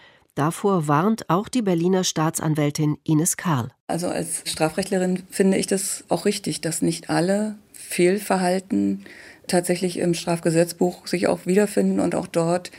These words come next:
Speaker 2: mit Sanktionen belegt sind. Ich denke, dass es eben wirklich eine ganz große Bandbreite gibt, über die sich die Beteiligten auch verständigen müssen. Und da ist jetzt diese große Debatte metoo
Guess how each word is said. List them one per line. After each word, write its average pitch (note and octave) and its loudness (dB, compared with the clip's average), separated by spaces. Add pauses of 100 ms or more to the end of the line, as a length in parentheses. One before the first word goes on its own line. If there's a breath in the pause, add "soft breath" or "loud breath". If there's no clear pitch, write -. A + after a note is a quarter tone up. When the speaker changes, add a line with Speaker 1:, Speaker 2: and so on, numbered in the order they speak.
(340 loud breath)
Speaker 2:
mit E3+ 4
Sanktionen E3+ 2
belegt D3+ 0
sind. D#3+ 2
Ich D#3+ -2
denke, F3+ 2
dass F3+ -2
es F#3+ -6
eben F3 2
wirklich G3 -4
eine E3+ 0
ganz F3 -2
große G#3 -2 (200 loud breath)
Bandbreite G3 2
gibt, F#3+ -4
über F3+ 2
die F3 -2
sich F#3+ -2
die F#3 -4
Beteiligten E3+ -2
auch F3 -2
verständigen F3 0
müssen. E3 -2
Und - -2
da D#3+ 0
ist - -4
jetzt E3+ 0
diese E3+ 0
große F3+ 0
Debatte E3+ -2
metoo E3+ -2